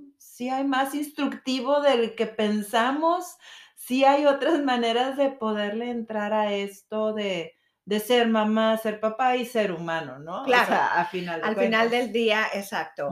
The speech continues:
Speaker 2: del ser
Speaker 1: Ujú.
Speaker 2: humano. Y sí, es, es, es interesante porque esto que mencionas del instructivo es,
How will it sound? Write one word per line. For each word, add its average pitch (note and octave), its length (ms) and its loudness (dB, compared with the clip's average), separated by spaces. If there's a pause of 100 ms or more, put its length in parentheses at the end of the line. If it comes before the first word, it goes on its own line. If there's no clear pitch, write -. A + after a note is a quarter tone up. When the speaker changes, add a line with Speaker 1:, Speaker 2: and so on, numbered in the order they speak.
(120)
Speaker 2:
del F3+ 220 -6
ser F#3+ 160 -2
Speaker 1:
Ujú. G3+ 100 -6
Speaker 2:
humano. G3+ 320 -2
Y A3+ 120 -2
sí, C4 280 -2
es, B3 180 -2
es, A3 280 -8
es G#3 200 -10
interesante A3+ 680 -4
porque G3 460 -8
esto A3 300 -8
que A3 120 -8
mencionas G3+ 500 -4
del G3 160 -6
instructivo G3 880 -6
es, F#3+ 540 -6